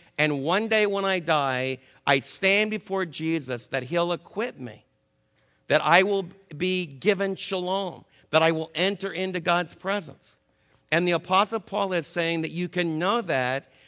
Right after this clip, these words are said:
as you stand in grace. What is grace? How many of you feel that this week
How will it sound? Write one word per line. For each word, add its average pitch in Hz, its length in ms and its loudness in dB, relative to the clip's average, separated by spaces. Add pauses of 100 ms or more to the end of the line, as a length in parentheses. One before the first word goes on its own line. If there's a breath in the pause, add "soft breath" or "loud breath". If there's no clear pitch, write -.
(160 soft breath)
as 156 240 4
you 165 120 -2
stand 196 760 0
in 175 220 0
grace. 185 360 -4
What 202 220 4
is 226 160 -2
grace? 208 540 -10 (760 soft breath)
How 247 160 10
many 294 120 4
of 262 60 0
you 240 140 0
feel 180 540 2
that 156 320 0
this 208 220 0
week 190 680 -4